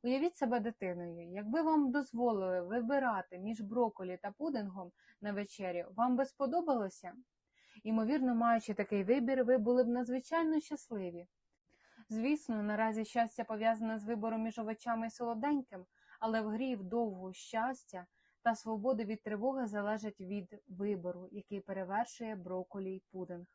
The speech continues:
Мати вибір — базова людська потреба, і вона дуже впливає на рівень нашої тривоги. Психіатр Вільям Глассер розробив підхід, який дає змогу покращити психічне здоров'я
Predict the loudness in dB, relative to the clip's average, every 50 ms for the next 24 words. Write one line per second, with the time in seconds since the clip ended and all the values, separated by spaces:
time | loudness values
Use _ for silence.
0 | _ _ _ _ _ _ _ _ _ _ _ _ _ _ _ -20 _ _ 0 0
1 | 4 4 4 4 4 2 2 0 -2 -2 0 2 2 2 2 0 -2 -2 -2 -2
2 | -4 -4 -4 -4 -4 -2 -6 -8 -6 -6 -4 -4 -2 -2 -4 -6 -6 -8 -8 -4
3 | -2 0 2 2 2 2 0 2 2 0 0 2 0 0 2 4 4 4 4 2
4 | 2 -2 -2 -2 -4 -4 -4 -6 -6 -6 -4 -4 -6 -6 -6 -6 -6 -6 -6 -6
5 | -6 -6 -4 -4 -6 -6 -6 -10 -16 -18 _ _ _ _ _ _ _ -10 -8 -8
6 | -8 -4 -2 0 0 0 0 -2 -4 -10 -10 -10 _ _ -2 -2 0 0 0 -2
7 | -4 -4 -6 -8 -12 _ _ -14 -8 -6 -4 0 2 0 0 0 -4 -8 -8 -8
8 | -8 -8 -12 _ _ _ _ _ -20 -20 _ _ -6 -4 -4 -4 -2 -2 -2 -2
9 | 0 0 0 0 0 -2 -6 -8 -8 -8 -8 -8 -8 -6 -6 -8 -6 -4 -4 -2
10 | -2 -2 -2 -4 -4 -4 -4 -2 -2 0 0 -2 -2 -4 -6 -6 0 0 0 0
11 | 0 -6 -10 -10 -12 -14 _ -16 -16 -12 -10 -10 -12 -10 -10 -10 -10 -8 -6 -4
12 | -4 -4 -4 -4 -4 -6 -8 -8